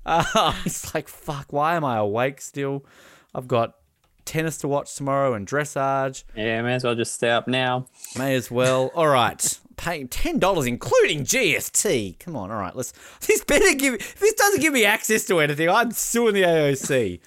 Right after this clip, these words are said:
Speaker 2: Sure, you
Speaker 1: I
Speaker 2: can
Speaker 1: can
Speaker 2: claim that back on tax, right?
Speaker 1: I, I, I, tax deductible. The
Speaker 2: That's
Speaker 1: A O C
Speaker 2: a
Speaker 1: is a
Speaker 2: work
Speaker 1: non-profit.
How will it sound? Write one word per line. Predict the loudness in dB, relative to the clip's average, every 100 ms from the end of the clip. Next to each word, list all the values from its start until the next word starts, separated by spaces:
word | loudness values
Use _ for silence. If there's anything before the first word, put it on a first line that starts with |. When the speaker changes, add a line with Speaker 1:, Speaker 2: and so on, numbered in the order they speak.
| -6
Speaker 2:
Sure, | 2 4 6
you |
Speaker 1:
I | 4
Speaker 2:
can | 2 0
Speaker 1:
can | 0
Speaker 2:
claim | -2 0
that | 0 0
back | 0 0
on | -2 -2
tax, | -2 -2 -2
right? | 2 2 0 -10 -12 -6 -4
Speaker 1:
I, | -2 -2
I, | 0 2 0 0 -4 -4
I, | -6 -6
tax | -4 -4 -4
deductible. | -2 -2 -2 0
The |
Speaker 2:
That's | 2 4 4
Speaker 1:
A | 4
O |
C |
Speaker 2:
a | 4
Speaker 1:
is |
a |
Speaker 2:
work | 2
Speaker 1:
non-profit. | 0 0 0 2